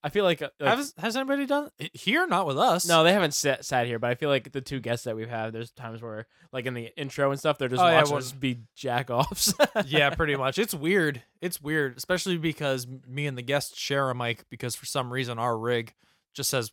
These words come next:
Speaker 2: "fuck all" to a third microphone and then it crashes the whole program.
Speaker 1: Yeah, we gotta figure this out.
Speaker 2: Yeah, we're a real bootleg.
Speaker 1: <laughs>
Speaker 2: We sound profesh.
Speaker 1: Sound profesh, but not really.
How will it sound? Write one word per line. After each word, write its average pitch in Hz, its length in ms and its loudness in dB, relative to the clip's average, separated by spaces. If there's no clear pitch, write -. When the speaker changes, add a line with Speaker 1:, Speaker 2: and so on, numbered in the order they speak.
Speaker 2:
"fuck - 300 -6
all" 113 240 0
to 120 220 -4
a 110 100 -4
third 127 260 -4
microphone 113 600 -6
and 110 120 -8
then 110 160 -8
it 104 80 -18
crashes 117 460 -6
the 107 100 -14
whole 110 160 -10
program. 110 560 -6
Speaker 1:
Yeah, 120 200 0
we 123 100 -4
gotta 117 160 0
figure 110 220 -8
this 104 180 -10
out. 104 260 -6
Speaker 2:
Yeah, 139 140 0
we're 165 120 4
a 202 40 4
real 240 160 4
bootleg. 143 800 2
Speaker 1:
<laughs> 147 320 -2
Speaker 2:
We 151 60 -6
sound 175 360 0
profesh. - 680 -6
Speaker 1:
Sound 175 180 -4
profesh, 117 400 -4
but 98 280 -10
not 107 140 -14
really. 101 200 -14